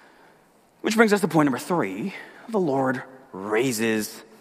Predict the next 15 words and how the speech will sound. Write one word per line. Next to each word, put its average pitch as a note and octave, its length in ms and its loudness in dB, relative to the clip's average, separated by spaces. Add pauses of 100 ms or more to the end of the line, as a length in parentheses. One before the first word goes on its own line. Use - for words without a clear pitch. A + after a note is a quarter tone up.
(200)
David. - 320 -10 (2500)
So - 100 -2
God F#3+ 180 8
hears A#3 600 2
David's F3 880 0 (220)
cries D3+ 460 4
for - 120 -2
desperation, B2 840 2 (1040)
but - 100 -16
it's - 120 -12
not - 200 -4
just - 300 -6
that E3+ 140 4
he D#3+ 140 -2
hears, A2 760 -6